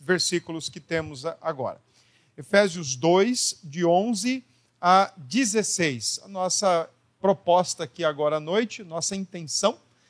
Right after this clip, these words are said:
é falar sobre um dos temas muito importantes que brotam da cruz de Cristo, que é a doutrina ou a verdade do Evangelho chamada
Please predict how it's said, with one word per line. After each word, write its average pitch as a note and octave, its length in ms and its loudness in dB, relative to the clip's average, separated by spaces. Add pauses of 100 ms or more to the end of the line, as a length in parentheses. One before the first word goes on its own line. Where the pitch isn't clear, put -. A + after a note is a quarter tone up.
(140)
é E3 60 -14
falar F3+ 380 2
sobre F3+ 480 -2
um G3+ 200 -2
dos F#3+ 220 -6
temas F#3+ 420 -4
muito G3+ 600 0
importantes F3+ 920 -4 (300)
que G#3+ 100 0
brotam D#3 840 2 (400)
da E3+ 200 2
cruz F#3 340 2
de C#3+ 160 -8
Cristo, C#3 560 -6 (320)
que F3 220 -2
é F3 160 6
a E3+ 160 6
doutrina E3+ 760 -4
ou E3 180 2
a E3 60 6
verdade D#3+ 720 0
do D#3+ 180 -6
Evangelho D#3+ 600 -2
chamada D3+ 680 0